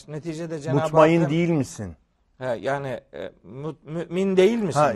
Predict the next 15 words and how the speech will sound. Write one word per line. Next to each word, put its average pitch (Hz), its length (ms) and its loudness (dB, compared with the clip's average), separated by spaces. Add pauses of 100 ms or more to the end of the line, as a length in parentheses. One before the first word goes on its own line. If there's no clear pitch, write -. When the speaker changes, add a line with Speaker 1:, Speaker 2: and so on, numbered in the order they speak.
(100)
Speaker 1:
Buna 147 240 2
Speaker 2:
mümin 143 260 6
Speaker 1:
mümin, - 600 -2
Speaker 2:
an-, 98 60 -10 (120)
e, 139 60 4
Speaker 1:
evelem 202 340 6
Speaker 2:
tü'min, - 0 -
Speaker 1:
tü'min. 123 380 -2
Speaker 2:
tü'min. - 120 -8
Speaker 1:
İnanmadın 240 460 0
Speaker 2:
Hı, 127 40 -4
Speaker 1:
mı 104 140 -4
Speaker 2:
hı. 104 60 -2
Speaker 1:
şimdi 98 400 -8
buna? 92 260 -10